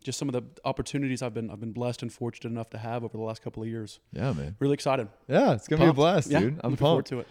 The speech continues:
Speaker 2: Dude, before we get started, though, let's go and open up with a quick word of prayer, then we'll get this thing popping. Father God, thank you so much for this amazing day.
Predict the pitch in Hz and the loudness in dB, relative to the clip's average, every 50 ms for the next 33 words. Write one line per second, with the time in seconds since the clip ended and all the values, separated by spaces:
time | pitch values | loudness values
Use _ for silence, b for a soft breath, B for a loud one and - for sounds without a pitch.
0 | b b b b - 127 139 120 98 - - 156 160 156 156 135 - 151 151 151 | b b b b 4 4 4 4 4 4 6 6 6 6 6 6 6 6 6 6
1 | 147 151 147 139 123 - - 131 127 127 123 120 107 127 120 - - 110 104 - | 8 8 8 8 6 6 4 4 4 6 4 4 4 2 2 2 2 0 2 2
2 | 127 107 107 110 113 104 85 - 113 113 117 127 135 120 110 101 92 101 92 104 | 2 2 2 2 2 2 2 4 6 6 6 6 6 4 2 2 0 0 -2 -4
3 | - - 113 98 90 - - - - 104 104 - 113 110 104 - 123 127 131 123 | -4 -2 -2 -2 -2 -2 -2 -2 0 0 0 2 0 0 2 2 2 2 2 2
4 | 113 127 135 131 117 - 156 147 143 143 123 - 139 127 117 - - 120 110 - | 4 4 6 6 4 4 0 0 2 0 0 2 2 2 2 2 2 0 2 2
5 | 113 113 117 117 110 98 104 98 92 85 107 110 113 113 | 2 2 2 2 4 4 2 2 4 4 6 6 6 6